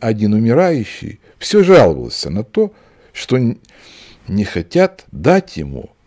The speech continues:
погрызть каленых орешков, и только там,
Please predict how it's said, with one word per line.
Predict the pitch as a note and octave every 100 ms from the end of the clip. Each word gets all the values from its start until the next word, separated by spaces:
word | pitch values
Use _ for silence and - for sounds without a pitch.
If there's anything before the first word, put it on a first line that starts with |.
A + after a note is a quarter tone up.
| _
погрызть | - G#2+ F2+ F#2+ E3+ - - -
каленых | - A#2+ B2 C#3+ C3+ C3 -
орешков, | B2+ A2+ C#2+ - - - _ _ - -
и | G#2
только | G#2+ G2 F2+ D2+
там, | - C#3+ A2+